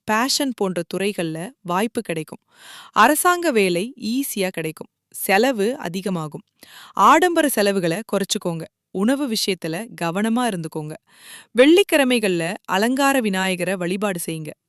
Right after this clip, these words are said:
உங்க வாழ்க்கையில இருக்கக்கூடிய அனைத்து பிரச்சனைகளும் காணாம போயிரும். உங்களுடைய எண்ணம் போல உங்க வாழ்க்கையில நல்லது மட்டும்தாங்க நடக்கும். சுக்கிர பகவானுடைய அமைப்பு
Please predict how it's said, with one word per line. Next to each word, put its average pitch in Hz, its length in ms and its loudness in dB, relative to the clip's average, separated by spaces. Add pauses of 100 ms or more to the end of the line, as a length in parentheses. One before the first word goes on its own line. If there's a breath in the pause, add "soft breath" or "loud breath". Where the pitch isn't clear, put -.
(140)
உங்க 180 240 -4
வாழ்க்கையில 214 560 -2
இருக்கக்கூடிய 190 640 -4
அனைத்து 214 460 -4
பிரச்சனைகளும் 190 720 -6
காணாம 208 500 -2
போயிரும். 156 340 -10 (520 loud breath)
உங்களுடைய 269 640 2
எண்ணம் 277 400 0
போல 185 240 0 (260)
உங்க 185 240 -4
வாழ்க்கையில 185 560 -2 (180)
நல்லது 208 440 -4
மட்டும்தாங்க 170 540 -8
நடக்கும். 160 360 -12 (640 loud breath)
சுக்கிர 403 400 2
பகவானுடைய 240 560 4
அமைப்பு 180 460 -4